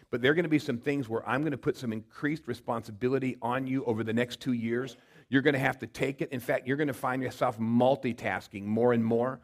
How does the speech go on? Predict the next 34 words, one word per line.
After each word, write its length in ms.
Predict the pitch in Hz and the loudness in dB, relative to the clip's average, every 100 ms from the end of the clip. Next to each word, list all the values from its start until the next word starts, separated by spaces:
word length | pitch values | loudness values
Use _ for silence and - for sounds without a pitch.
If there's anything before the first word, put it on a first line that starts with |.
| _ _ _ | _ _ _
Um, 260 | 120 107 107 | 0 0 -2
you 200 | 117 160 | 2 2
and 160 | 147 117 | 2 0
Dave's 340 | 135 135 104 | 0 -2 -4
life 340 | 117 120 139 131 | -2 0 0 -2
is 120 | 107 | -6
gonna 160 | 113 | -6
be 100 | 107 | -6
compounded 960 | 104 - 139 120 - - 143 139 117 107 | -10 -6 -4 -4 -6 -2 -2 -2 -4 -6
with 160 | 107 - | -10 -4
open 300 | 123 120 110 | -2 0 -2
doors. 480 | 98 110 120 143 - _ _ _ - | -2 0 0 0 -8 _ _ _ -4
Um, 100 | 117 | 2
you're 140 | 123 143 | 4 4
gonna 160 | 143 | 2
find 240 | - 135 135 | 0 -2 -2
yourself 360 | - 117 - | -2 -2 -2
carrying 280 | - 147 147 | -2 0 0
responsibility 720 | 135 - 131 127 117 123 117 | -4 -4 -4 -4 -2 -2 -2
here 260 | 113 135 143 | -6 -6 -4
and 140 | 131 120 | -4 -4
in 80 | 123 | 0
another 340 | 117 120 117 | 2 2 2
place 400 | 113 - 127 120 | -2 0 0 0
for 200 | - 110 | -6 -8
a 40 | 107 | -8
season. 460 | - 120 92 85 _ _ - _ - | -6 -6 -6 -12 _ _ -20 _ -2
Um, 260 | 117 107 113 | 0 2 0
you're 100 | 120 | 2
gonna 140 | 127 | 0
branch 460 | 113 127 139 127 143 | 0 0 0 0 0
out. 260 | 139 151 - _ _ 123 | 0 -2 -14 _ _ 2
Um, 180 | 120 | 4
you 160 | 117 | 4